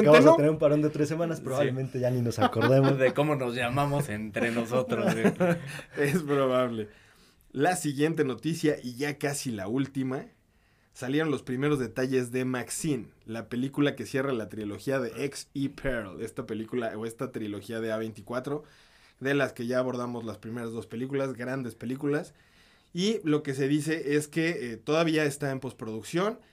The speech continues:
Speaker 2: y se espera que esta película Maxine se estrene el próximo año. El nuevo elenco incluye a Giancarlo Esposito siendo un representante, Elizabeth Debicki como una directora y un detective privado interpretado por nada más y nada menos que Kevin Bacon.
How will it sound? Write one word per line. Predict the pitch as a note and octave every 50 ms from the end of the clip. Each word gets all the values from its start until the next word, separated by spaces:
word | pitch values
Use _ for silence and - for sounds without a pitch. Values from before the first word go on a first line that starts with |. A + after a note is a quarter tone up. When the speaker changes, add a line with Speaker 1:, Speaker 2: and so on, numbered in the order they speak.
| _ _ _ _ -
Speaker 2:
y | C#3 D3+ E3
se | D3+ C#3
espera | B2+ - - C3 C#3 C#3+ C#3+
que | - D3 C#3+ D#3
esta | D#3+ A#2 A#2+ A2+ - - C#3 B2+ -
película | - A2 A#2 A#2 B2 C3 C3 B2
Maxine | A#2+ A#2 A2 - - - D#3 D#3+ D3
se | C3+
estrene | A2 - - A#2+ A#2+ A#2+ A#2 A2+
el | A2 G#2+
próximo | G#2 A#2+ A#2+ A2 - B2+ B2+ C#3+ E3
año. | F#3 G3 A3+ C#4 D4+ - _ _ _ _ _ _ _ _ _ _ -
El | B2 A#2+ B2+
nuevo | C#3+ D3 C#3+ C#3+
elenco | C#3 C3 C3 C3+ C#3+ D3 D3 D3+ E3 E3+ D#3+
incluye | B2+ B2+ A#2+ A2+ B2 B2+ B2+ B2 B2+ B2
a | A#2 A2
Giancarlo | A2 A2 A2 A2+ A2 - C#3 B2+ C3 C#3 C3+
Esposito | C3+ - - - - - D#3 D#3 D3 D#3 D3
siendo | C#3+ D3 D3+ C3+ C3 C3+ C3 B2
un | B2 B2 B2 B2+ - -
representante, | - A2+ G#2+ F#2+ - G#2+ G#2+ - - A2+ A2+ A2 D3+ D3+ E3 E3 E3 F#3+ F3+ C#3+
Elizabeth | B2 B2 A#2+ A2 C3+ A#2+ A2+ G2 - - -
Debicki | G2 G#2+ G#2+ A2+ C3+ D3+ D3 - F3 G3+ G#3+ G#3 - _ _ - _ _ _ -
como | - A#2+ B2 C3
una | C#3+ D3 C#3
directora | A#2+ A2+ A2+ G#2+ - - D3 D3+ E3+ F3 E3
y | A#2+ B2+ C#3
un | C#3+ D3+
detective | D3+ D3 D3+ A2+ - - C#3+ C#3 D3
privado | C#3+ - A2 A2 B2 C3 C#3+ D3 D3 -
interpretado | A#2+ A2 G#2+ A2+ G#2+ G2 A#2 A2+ A2+ - C#3 C#3+ C#3+
por | - G#2+ A2
nada | B2+ C#3 C#3 C3+
más | C3+ C3+ C3+ -
y | C3
nada | B2+ B2+ B2+ B2+
menos | C3 C3 B2+ -
que | - A2 -
Kevin | C3+ B2+ A#2+ A#2 A2+ A#2
Bacon. | C3+ D#3+ F#3+ F#3 - B3+ C4 D4+ C#4